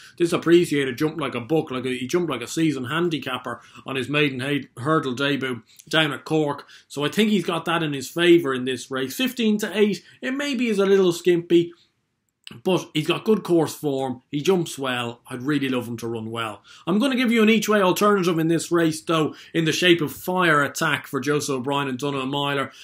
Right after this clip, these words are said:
Joseph had a few horses run good races today, and it wouldn't surprise me if Fire Attack ran well at twelve to one. Uh, three place each way. He ran an awful lot better than he kind of probably should have done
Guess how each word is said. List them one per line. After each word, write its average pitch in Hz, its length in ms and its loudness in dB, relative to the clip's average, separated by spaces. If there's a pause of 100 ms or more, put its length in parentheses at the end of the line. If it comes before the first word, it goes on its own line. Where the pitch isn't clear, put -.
(160)
Joseph 165 380 2
had 151 100 0
a 131 60 -2
few 151 260 2
horses 143 360 0
run 143 180 0
good 147 180 0
races 143 400 -2
today, 143 360 0
and 139 60 0
it 135 120 -2
wouldn't 180 220 2
surprise 151 440 0
me 143 120 -4
if 123 100 -8
Fire 151 260 0
Attack 147 340 -4
ran 135 280 -4
well 131 180 -4
at 120 80 -12
twelve 127 340 -4
to 123 80 -6
one. 127 360 -4 (280)
Uh, 120 140 -2
three 185 280 4
place 147 360 0
each 139 260 -2
way. 139 440 0 (240)
He 156 160 0
ran 180 420 0 (280)
an 165 200 -4
awful 185 300 2
lot 143 220 -2
better 156 320 0
than 135 200 -2
he 131 100 -6
kind 170 240 -4
of 120 80 -6
probably 135 240 -6
should 170 240 2
have 185 120 2
done 123 280 -4